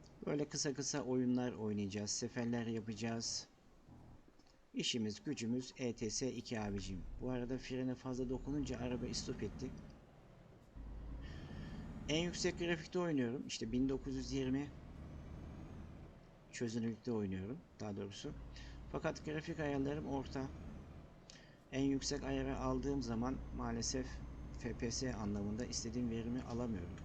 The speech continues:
Aslında P C'm fena değil. Yani Intel i beş işlemcim var. E, on altı gigabayt ram'im var. Sekiz sekiz iki tane. Ve aynı zamanda, e, Nvidia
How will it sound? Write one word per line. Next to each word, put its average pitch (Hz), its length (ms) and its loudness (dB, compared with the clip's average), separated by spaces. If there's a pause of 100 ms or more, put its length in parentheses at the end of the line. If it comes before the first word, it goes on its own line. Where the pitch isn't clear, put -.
(840)
Aslında 190 340 2
P 202 200 0
C'm 208 220 2
fena 196 420 2
değil. 185 240 0 (1300)
Yani 90 260 -4
Intel 139 360 0
i 147 220 -2
beş 151 340 0
işlemcim 151 640 -2
var. 143 380 -2 (880)
E, 107 40 0
on 123 180 4
altı 139 220 2
gigabayt 135 640 0
ram'im 135 360 2
var. 123 120 2
Sekiz 127 340 -2
sekiz 120 340 -2
iki 123 200 -4
tane. 120 360 -2 (1120)
Ve 120 180 0
aynı 147 300 0
zamanda, 127 680 2 (800)
e, 98 300 2
Nvidia 131 560 4